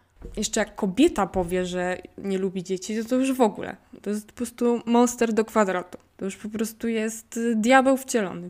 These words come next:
Tak jakby każdy to traktuje bardzo personalnie, nie?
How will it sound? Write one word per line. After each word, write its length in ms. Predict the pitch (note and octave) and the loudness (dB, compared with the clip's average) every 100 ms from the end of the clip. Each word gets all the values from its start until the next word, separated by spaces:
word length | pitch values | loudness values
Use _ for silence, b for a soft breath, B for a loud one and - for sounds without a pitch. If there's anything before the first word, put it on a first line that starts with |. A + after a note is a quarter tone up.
| - | -4
Tak 140 | - A3 | 0 2
jakby 280 | G#3+ A#3 A#3+ | 4 4 2
każdy 440 | - C4+ B3+ C4+ | 4 4 4 2
to 100 | C4 | 0
traktuje 440 | C4 B3+ - B3 | 2 2 4 4
bardzo 320 | A#3+ B3+ B3 C4 | 6 6 6 4
personalnie, 760 | C4+ C4 D4+ D4 G3+ F#3 F#3 | 4 4 4 6 6 4 -2
nie? 220 | F#3 C4 | -4 -6